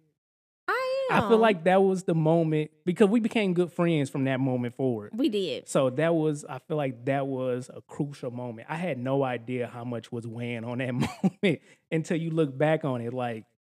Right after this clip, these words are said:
Speaker 1: I know, right? It's like, dang, years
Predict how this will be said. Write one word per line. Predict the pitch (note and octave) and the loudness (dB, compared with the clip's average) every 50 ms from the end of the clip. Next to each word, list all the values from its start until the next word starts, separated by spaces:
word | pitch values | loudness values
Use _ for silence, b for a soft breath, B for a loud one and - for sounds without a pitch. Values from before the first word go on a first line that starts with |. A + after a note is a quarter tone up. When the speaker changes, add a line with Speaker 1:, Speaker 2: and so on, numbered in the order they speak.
| _ _ _ _ _ _ _ _ _ - | _ _ _ _ _ _ _ _ _ -10
Speaker 1:
I | A#3+ B3+ C4+ | -8 -6 -6
know, | C4 B3 A#3+ A#3+ C4+ D4+ D#4+ D#4 C#4 C4 A#3 G#3+ G#3 G#3 | -4 -4 -4 -4 -4 -2 -2 -2 -2 0 -2 -2 -2 -2
right? | A3 A#3 C4 C#4 C#4 C#4 C#4 | 0 0 0 0 -2 -2 -4
It's | C#4 C#4+ - - | -8 -10 -8 -8
like, | B3 A#3 G3+ G3 F#3 G3 F#3+ | -6 -4 -4 -6 -6 -8 -8
dang, | G3+ G3+ A3+ A#3 A#3 A#3 A3 G3+ F#3+ F#3 F#3 | -6 -4 -4 -2 -2 -4 -4 -6 -8 -8 -6
years | G3 G#3 G#3+ G#3+ G#3+ G#3 | -6 -4 -4 -4 -4 -6